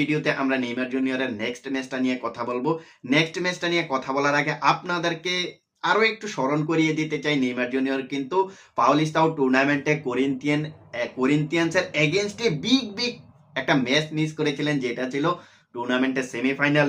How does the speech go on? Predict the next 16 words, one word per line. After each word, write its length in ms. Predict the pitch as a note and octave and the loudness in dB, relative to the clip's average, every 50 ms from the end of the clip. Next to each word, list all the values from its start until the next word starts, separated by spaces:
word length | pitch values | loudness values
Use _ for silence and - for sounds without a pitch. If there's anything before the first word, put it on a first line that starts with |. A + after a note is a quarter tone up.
| B2+ A#2 | 2 -2
নেইমার 260 | A#2 A#2 A#2 A#2 A2+ | -4 -4 -4 -4 -4
জুনিয়র 260 | B2 B2 B2 B2 B2 B2+ - | -6 -6 -4 -4 -4 -4 0
ওই 80 | C3+ C3+ C3+ | 0 0 0
ম্যাচটা 220 | C#3 C3+ - C#3+ C3+ - - | 0 -2 -2 -6 -6 -4 -2
খেলতে 280 | D3+ D3+ D#3 D#3 D#3+ D#3 D3+ | -2 -2 -2 -2 -2 -2 -2
পারে 160 | D3 D3 D3 D3+ | -2 -2 -2 -2
নাই 100 | D3+ D3 D3 | -2 -2 0
তার 120 | C#3+ C#3 C#3 C#3 | 2 2 2 2
একটা 160 | - D#3+ D#3 D#3 D#3 - - _ _ - | 2 2 0 0 0 -4 -14 _ _ -2
ডিসকমফোর্টের 680 | B2+ C3 B2+ - - D3 C#3+ C3+ D3 D3 C3+ D3+ D3+ C#3+ D3+ | -2 -2 -2 0 0 -2 0 0 0 0 2 2 0 2 2
কারণে, 240 | C#3+ C#3 D3 D3+ D#3 D3+ C#3+ | -2 0 0 0 0 0 2
যেখানে 300 | C3+ C#3 C3+ D#3 D#3+ D#3+ D#3+ D#3 | 2 0 0 0 -2 0 2 2
আমরা 140 | D#3 D#3+ D#3+ D#3 D3+ | 2 2 0 0 2
কোয়ার্টার 320 | B2+ A#2+ A2+ C3 C3 C3 B2+ | 0 0 2 2 0 0 0
ফাইনালে 320 | C3+ C3+ C3+ C#3 C#3 C#3 C#3 B2+ A2 | 0 0 0 0 0 0 0 -2 -2
দেখেছি 400 | A2 A2 G#2+ C3 B2+ B2+ C3 D3+ | -4 -4 -4 -4 -6 -4 -4 -4